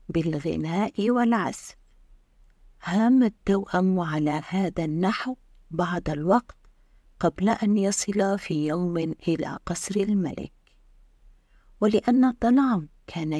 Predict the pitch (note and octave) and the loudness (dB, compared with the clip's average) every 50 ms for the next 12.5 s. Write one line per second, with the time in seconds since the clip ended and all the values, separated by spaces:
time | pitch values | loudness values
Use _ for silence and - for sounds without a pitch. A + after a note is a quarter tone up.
0 | D3 D#3+ E3+ G3 G#3 G3 - - - - - - - - - D3+ D3+ D3+ D3+ D3+ | -2 -2 -2 -2 0 0 -2 -4 -6 -8 -8 -8 -8 -6 -4 -4 -4 -4 -6 -8
1 | - - F#3 F#3 G#3 A3+ A#3 A#3 A#3 A#3 A#3+ _ - - _ _ _ - - _ | -8 -6 -2 0 2 2 2 2 2 0 -2 _ -20 -20 _ _ _ -20 -20 _
2 | _ _ _ _ - - _ _ _ - - D#3 D#3 E3 F3 F3+ - G#3 G#3+ A3+ | _ _ _ _ -20 -20 _ _ _ -2 -2 0 0 0 -2 0 2 2 2 4
3 | A3 G#3+ G3 F#3+ F#3 - - G3+ F#3 - - F3+ E3+ E3 F#3+ F3+ F3 F3 F3 F3 | 2 2 2 0 -4 -4 -2 -2 -4 -2 0 -2 -2 0 0 0 0 0 -2 -2
4 | F#3 F#3 - _ _ _ _ _ - A#3 A3 A3+ B3 C#4 C#4 - - - F3+ E3 | -4 -6 -8 _ _ _ _ _ 0 0 2 4 4 2 2 0 0 0 0 0
5 | - - D3 D3 D3 D3 C#3+ D#3+ D#3 D3+ D#3 E3 F#3+ G#3 G3 F3+ E3 D3+ - - | 0 -2 -4 -4 -4 -6 -4 -2 -2 -2 0 0 0 -2 0 -2 -4 -6 -6 -4
6 | - D3 C#3+ E3+ E3 E3 - - D#3+ D3 - - D#3+ E3+ F#3+ G#3+ G#3+ F#3+ F#3+ F#3+ | -4 -4 -2 -2 -4 -4 -4 -6 -6 -6 -6 -4 -2 0 0 2 2 2 0 -2
7 | - - - F#3 F#3 F3+ - - - - - _ - - F#3 C#3+ C3+ D3 D3 D3+ | -2 -2 -2 -2 -2 -2 -4 -14 -20 -20 -20 _ -2 0 0 0 0 -2 -2 -2
8 | D3+ D#3 E3 F#3 - - A3 G3+ F#3 G#3+ A#3 A3+ G#3+ E3+ C#3+ C#3 C#3 D3 D3 D3 | -2 -2 -2 -4 -2 0 0 2 2 4 2 4 4 4 4 2 2 2 0 0
9 | C#3+ D3 D3 D3 D3 D3 E3+ E3+ F#3+ G3+ G3 E3 C#3 - - - - E3 D#3 - | 0 -2 -2 -4 -2 -2 -2 0 2 2 2 2 0 -4 -6 -6 -6 -4 -4 -2
10 | D3+ D3+ - - F#3 F#3 G#3 G#3+ G3+ G3+ G#3 - _ _ _ _ - - _ _ | -2 -4 -4 -2 -2 0 2 2 2 0 0 -4 _ _ _ _ -20 -20 _ _
11 | - E3+ D#3 C#3+ C#3+ D3+ D3+ - - - - E3+ - - G3 - - D#3 D3+ E3 | -2 0 0 2 2 0 0 -2 -4 -4 -4 -4 -2 -2 -4 -2 -2 -2 -2 -2
12 | D#3 D3+ - E3+ E3+ E3 D#3 C3 - - | -4 -2 0 0 0 2 0 -2 -4 -6